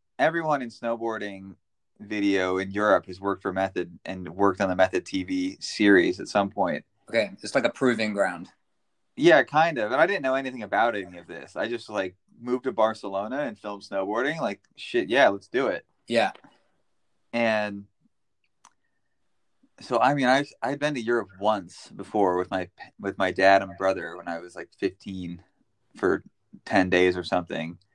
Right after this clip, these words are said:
Speaker 1: And then all of a sudden, like, I'm gonna move to Barcelona. And I had no plan. I didn't,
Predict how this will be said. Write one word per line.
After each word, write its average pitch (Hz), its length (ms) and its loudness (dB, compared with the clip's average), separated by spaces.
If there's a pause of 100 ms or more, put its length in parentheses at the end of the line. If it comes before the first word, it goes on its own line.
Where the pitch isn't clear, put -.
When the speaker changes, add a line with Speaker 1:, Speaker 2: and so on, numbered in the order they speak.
(680)
Speaker 1:
And 95 200 0
then 90 380 0 (260)
all 104 200 6
of 98 80 -4
a 95 40 -10
sudden, 95 300 0
like, 90 140 -4
I'm 95 80 -6
gonna 98 160 -4
move 95 340 -2
to 95 80 -2
Barcelona. 90 800 0 (640)
And 101 100 2
I 117 100 8
had 127 120 4
no 110 240 0
plan. 101 500 -4
I 95 80 -2
didn't, 107 280 -8